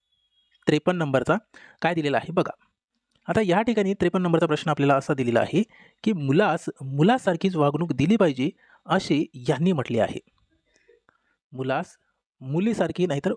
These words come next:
मुलासारखीच वागणूक दिली पाहिजे, असे यांनी म्हटलेलं आहे. तर कोणी म्हटलेलं आहे असा प्रश्न या ठिकाणी आपल्याला प्र-, केलेला आहे. मित्रांनो, या प्रश्नाचं उत्तर पर्याय दोन, बॉचलर यांनी केलेलं आहे. आता बघा, बॉचलर यांनी,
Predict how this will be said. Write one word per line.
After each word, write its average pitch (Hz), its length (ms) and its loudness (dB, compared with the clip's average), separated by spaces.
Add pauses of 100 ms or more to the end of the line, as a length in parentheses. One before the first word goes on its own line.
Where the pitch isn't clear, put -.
मुलासारखीच 208 640 2
वागणूक 143 320 0
दिली 127 200 0
पाहिजे, 123 260 4 (360)
असे 165 200 2
यांनी 156 200 2
म्हटलेलं 135 320 2
आहे. 123 180 0
तर - 220 -6
कोणी 180 160 2
म्हटलेलं 160 340 2
आहे 147 120 -2
असा 139 200 0
प्रश्न 143 340 -2 (100)
या 135 100 4
ठिकाणी 131 280 -4
आपल्याला 127 220 0
प्र-, - 140 -8 (100)
केलेला 127 280 -4
आहे. 139 160 -2 (480)
मित्रांनो, 165 380 -2
या 151 80 4
प्रश्नाचं 147 360 -6
उत्तर 170 240 -4
पर्याय 139 300 -2 (160)
दोन, 160 260 2 (160)
बॉचलर 147 640 0 (240)
यांनी 143 320 -2 (200)
केलेलं 123 260 -4
आहे. 151 200 -2 (360)
आता 160 140 2 (140)
बघा, 185 380 2
बॉचलर 170 560 2
यांनी, 160 360 0